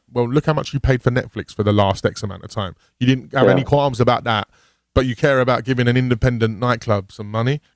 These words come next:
Speaker 1: Come on. Do you know what I mean? Uh, that's my, that's my message to people. It's just like, really do support local business, and nightclubs are one hundred percent one of those things.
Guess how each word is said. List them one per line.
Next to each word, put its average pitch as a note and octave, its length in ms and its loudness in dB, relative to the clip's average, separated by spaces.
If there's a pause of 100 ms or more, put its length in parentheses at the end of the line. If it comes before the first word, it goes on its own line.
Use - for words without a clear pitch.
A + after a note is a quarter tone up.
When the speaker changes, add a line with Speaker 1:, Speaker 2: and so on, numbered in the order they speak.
Speaker 1:
Come A#2 140 -4
on. F#2 180 -12 (280)
Do B2 60 4
you - 20 4
know - 0 -
what - 20 2
I C3+ 120 0
mean? A#2+ 140 -2
Uh, C3+ 120 -10
that's D3 320 -4
my, C3 340 -4
that's C#3 240 -2
my B2+ 140 2
message A2 300 -6
to - 80 -20
people. A2 320 0
It's G#2 120 -4
just A2+ 200 -2
like, G#2+ 260 0 (360)
really B2 420 2
do B2 200 2
support A2+ 440 0
local A2 300 -4
business, G2 500 -8
and G#2 240 -10 (400)
nightclubs A2+ 460 0
are G2+ 60 4
one G#2+ 200 2
hundred G#2 240 0
percent - 300 -6
one G2 100 -6
of G2 60 -6
those G2 160 -8
things. G#2 320 -12